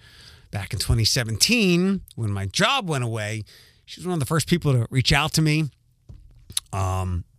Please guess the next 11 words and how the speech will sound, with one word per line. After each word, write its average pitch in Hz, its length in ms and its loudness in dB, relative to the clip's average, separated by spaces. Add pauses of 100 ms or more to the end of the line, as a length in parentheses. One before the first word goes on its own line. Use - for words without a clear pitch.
(120)
and 117 80 -4
I 131 40 0
was 131 80 0
like, 139 100 -2
"Hold, 254 400 4
hold 208 220 2
on 165 120 4
a 123 60 0
second. 101 380 -4 (420)
You 226 680 0 (280)
smart, 214 560 0